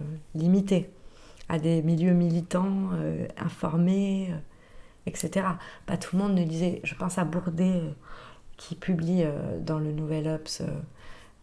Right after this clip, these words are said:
euh, Nouvel Observateur, pardon, qui publie donc, euh, un texte sur la torture, votre Gestapo, et, euh, Mauriac qui publie dans l'Express. L'Express et le Nouvel Observateur, sociologiquement, à l'époque, c'était des journaux lus par les intellectuels,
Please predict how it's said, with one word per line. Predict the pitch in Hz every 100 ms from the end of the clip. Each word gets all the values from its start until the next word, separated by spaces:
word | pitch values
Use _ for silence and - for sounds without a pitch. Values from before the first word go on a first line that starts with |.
| 170
euh, | - - 160 160 156
Nouvel | 147 151
Observateur, | - 156 156 156 165
pardon, | - 156 151 151 - - - -
qui | -
publie | 156 170 151 165
donc, | 151 147 160
euh, | 156 147
un |
texte | 143 160 -
sur | -
la | 151 143
torture, | - - - 160 156 147
votre | 151 151
Gestapo, | 156 - - 147 - 247 254 - - - - - - -
et, | - 175 151
euh, |
Mauriac | 147 156 156 160 180 180 - -
qui | -
publie | - 165 170
dans | 156
l'Express. | 151 151 - 220 240 240 - -
L'Express | 170 165 - 196 190
et |
le | 160
Nouvel | 156 160
Observateur, | 156 160 160 160 - - 165 - - - - -
sociologiquement, | - 180 - 160 160 160 165 190 226 226 -
à |
l'époque, | 151 151 - 220
c'était | - 160 - 151
des | 147 151 147 147
journaux | 147 151 196 220 226 - - - - -
lus | 160
par | 185 151
les | 143 139 147
intellectuels, | 147 170 170 - 220 190